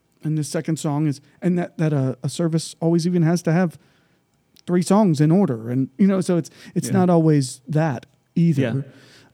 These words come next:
Speaker 2: Yeah.
Speaker 1: Uh, so
Speaker 2: Well, like,
Speaker 1: Yeah.
Speaker 2: this past, so this past, this past Sunday, the date that we're recording right now, the, the, a couple days
Speaker 1: Mm-hmm.
Speaker 2: ago, the, the three songs that we did, the first song had, had a line that was,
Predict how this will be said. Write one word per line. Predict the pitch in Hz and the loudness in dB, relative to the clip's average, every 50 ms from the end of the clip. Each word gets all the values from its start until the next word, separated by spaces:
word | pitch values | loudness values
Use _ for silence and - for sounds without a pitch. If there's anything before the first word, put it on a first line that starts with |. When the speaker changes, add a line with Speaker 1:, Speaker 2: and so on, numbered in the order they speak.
| - | -4
Speaker 2:
Yeah. | 170 156 | -2 0
Speaker 1:
Uh, | 147 143 131 127 127 127 - - _ _ _ _ _ _ _ _ _ _ _ _ _ _ _ _ _ _ _ _ _ _ _ _ _ - | 0 0 -2 -4 -6 -8 -12 -16 _ _ _ _ _ _ _ _ _ _ _ _ _ _ _ _ _ _ _ _ _ _ _ _ _ -14
so | - - - 220 208 202 190 185 185 190 - - _ _ - | -12 -8 -4 -2 0 2 2 2 2 0 -4 -8 _ _ -10
Speaker 2:
Well, | 123 - - _ - | -10 -10 -10 _ -2
like, | 151 143 135 | -2 0 0
Speaker 1:
Yeah. | 156 | 2
Speaker 2:
this | 160 143 117 - | 0 0 0 0
past, | - 165 151 147 - - - | 0 0 0 0 -2 -2 0
so | 147 135 | 0 0
this | 127 123 123 | 0 0 -2
past, | - - 151 139 131 123 - - - - - - _ _ _ _ _ _ _ _ _ - | -2 -2 -2 0 -2 -2 -6 -10 -16 -20 -20 -20 _ _ _ _ _ _ _ _ _ -4
this | 135 135 131 - | -4 -2 -2 0
past | - 165 165 151 - | 0 0 0 0 0
Sunday, | - 135 120 120 117 110 - - - - - | 0 0 0 0 -2 -4 -6 -10 -14 -18 -4
the | 135 139 127 | 0 0 2
date | 117 127 123 120 123 | 2 2 0 -2 -4
that | 123 117 | -6 -6
we're | 120 120 113 | -4 -4 -4
recording | 113 - - 117 107 107 104 | -6 -6 -6 -6 -6 -6 -6
right | - - | -6 -4
now, | 120 120 117 | -4 -4 -4
the, | 113 110 117 - - - - | -4 -4 -4 -4 -4 -6 -8
the, | 120 98 | -8 -4
a | |
couple | - - 185 165 147 | 0 0 0 2 2
days | 131 123 127 135 | 2 2 2 2
Speaker 1:
Mm-hmm. | 160 160 | 2 0
Speaker 2:
ago, | 170 - - - - - - _ _ _ _ _ _ | 0 -4 -8 -14 -20 -20 -20 _ _ _ _ _ _
the, | - 143 135 110 - 127 | 0 2 2 2 0 -2
the | 135 127 | -2 -2
three | - 156 156 143 | 0 0 0 0
songs | 139 - 147 131 127 117 | 0 0 0 2 2 2
that | 123 | 0
we | 120 | 0
did, | 113 120 117 110 | 0 0 -2 -2
the | 123 | -2
first | 123 - 185 208 196 - | -2 -2 -2 -2 -2 -2
song | 160 135 120 120 117 120 | -2 -2 -2 -2 -2 -2
had, | 123 120 120 113 113 107 - - | -2 -2 -2 -4 -4 -6 -10 -8
had | 123 127 123 120 | -6 -4 -2 -2
a | 117 | -2
line | 113 113 113 117 117 117 117 117 | -2 -2 -2 -2 -2 0 0 0
that | 110 - | -2 -2
was, | - 123 117 113 110 - - | -4 -4 -4 -4 -6 -10 -14